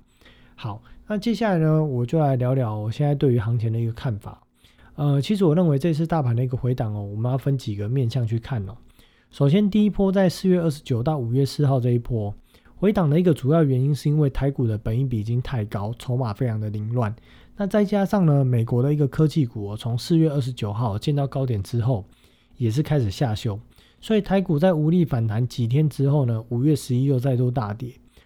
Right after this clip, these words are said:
但是五月十二就很衰了哦，除了美国回档之外哦，又刚好当天呢，就是，呃，有这个新闻哦，就有提到疫情这件事情，就有宣布说是不是要升到三级的管制，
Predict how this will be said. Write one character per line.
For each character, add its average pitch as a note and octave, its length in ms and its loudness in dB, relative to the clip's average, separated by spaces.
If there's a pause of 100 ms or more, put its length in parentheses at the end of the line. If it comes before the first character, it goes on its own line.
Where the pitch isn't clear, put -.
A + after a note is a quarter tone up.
(120)
但 A3+ 140 -2
是 A#3+ 100 4
五 C#3 200 0
月 F3+ 120 6
十 - 180 0
二 E3 120 6
就 D#3+ 120 2
很 A2 200 0
衰 B2 260 0
了 A#2+ 80 0
哦， G2+ 140 -6
除 D#3 180 0
了 D#3+ 100 4
美 B2+ 200 0
国 A2+ 260 -2
回 C3 180 0
档 A#2 180 -4
之 B2+ 180 -2
外 C3 180 0
哦， G2+ 140 -8 (260)
又 E3+ 80 0
刚 E3 180 0
好 C3+ 140 2
当 D#3 300 0
天 D3+ 200 2
呢， C#3 140 0
就 C3+ 100 0
是， C3 260 0 (380)
呃， B2 140 -2
有 A2 360 -2
这 C#3+ 120 -4
个 B2 140 2
新 C#3+ 240 0
闻 G#2+ 160 -2
哦， G2+ 120 -8
就 C3+ 120 0
有 A#2 80 2
提 - 160 -2
到 C3+ 160 0
疫 C#3+ 80 0
情 A2+ 240 -2
这 B2+ 60 0
件 B2+ 120 2
事 A#2+ 200 -2
情， G#2+ 180 -6
就 C#3 140 0
有 A2+ 60 0
宣 C#3 180 -2
布 C#3+ 100 0
说 C3 180 -2
是 C3+ 140 -4
不 A#2+ 80 -4
是 A#2+ 100 -2
要 B2+ 140 0
升 C3 180 -2
到 C3 140 0
三 B2+ 180 0
级 A#2 200 -2
的 G#2+ 80 -4
管 G2+ 240 -8
制， A#2 240 -4